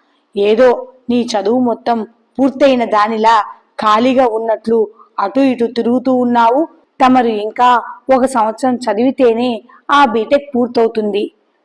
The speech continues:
పది రోజుల్లో నీకు ఎగ్జామ్స్ కూడా ఉన్నాయి, మర్చిపోయావా కృష్ణ?" అని అంటాడు భాస్కర్. కృష్ణ తన కళ్ళను తిప్పుతూ భాస్కర్ వైపు చూసింది. తమరు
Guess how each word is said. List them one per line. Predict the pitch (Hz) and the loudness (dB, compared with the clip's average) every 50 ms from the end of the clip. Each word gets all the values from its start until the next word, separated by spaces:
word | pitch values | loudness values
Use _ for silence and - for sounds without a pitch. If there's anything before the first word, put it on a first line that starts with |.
| _ - - | _ -2 0
పది | 254 240 208 226 | 0 0 0 0
రోజుల్లో | 190 202 214 226 220 254 240 226 220 226 233 226 202 - _ _ _ _ - | 0 0 0 0 0 -2 -2 -2 0 0 0 -2 -4 -6 _ _ _ _ -2
నీకు | 254 269 - 269 254 | -2 -2 0 0 -2
ఎగ్జామ్స్ | 220 202 190 190 190 262 262 269 - - | -2 -2 -4 -2 0 2 2 2 0 -4
కూడా | - 247 233 233 240 233 | -2 0 2 2 2 2
ఉన్నాయి, | 214 214 214 214 202 202 196 202 214 214 _ _ _ _ _ - 214 | 0 -2 -2 -4 -2 -2 -4 -6 -6 -8 _ _ _ _ _ -8 -6
మర్చిపోయావా | 214 208 196 - 254 - 277 262 254 247 240 233 214 220 214 | -6 -6 -4 -6 -4 0 2 4 4 4 4 4 4 2 0
కృష్ణ?" | 196 - 214 190 - - 247 220 233 254 247 - - - - _ - | 0 -2 -6 -6 -6 -4 -2 -2 -2 -2 -4 -8 -18 -20 -16 _ -6
అని | 220 240 247 | -4 -4 -2
అంటాడు | 233 214 208 170 208 202 202 196 | -4 -4 -2 0 0 0 0 0
భాస్కర్. | 180 202 208 202 202 - - 208 202 - - _ _ _ _ _ _ - | 0 0 0 0 -2 -4 -6 -6 -6 -6 -10 _ _ _ _ _ _ -6
కృష్ణ | 233 208 - - 254 240 226 214 - - - - _ - 262 | -6 -6 -4 -2 -2 0 0 0 -2 -8 -16 -14 _ -2 -2
తన | 262 247 | 0 0
కళ్ళను | 254 - 208 196 208 214 220 226 214 | -2 -2 -4 -2 0 -2 -2 -2 -4
తిప్పుతూ | 220 226 214 - 226 220 - 220 214 208 208 - - - _ - | -4 -6 -6 -4 -4 -2 -2 0 -2 -2 -4 -8 -14 -14 _ -2
భాస్కర్ | 220 262 269 262 262 262 262 226 214 | 2 2 2 2 0 -2 -2 -2 -2
వైపు | 208 202 196 202 - 202 - | -2 -4 -4 -4 -6 -6 -4
చూసింది. | 233 208 - - 220 202 202 196 208 220 - _ _ _ _ _ _ _ _ - 254 233 | -4 -4 -4 -4 -6 -4 -4 -4 -4 -6 -6 _ _ _ _ _ _ _ _ -2 0 0
తమరు | 233 233 214 208 226 233 226 214 | 2 2 2 2 2 2 0 0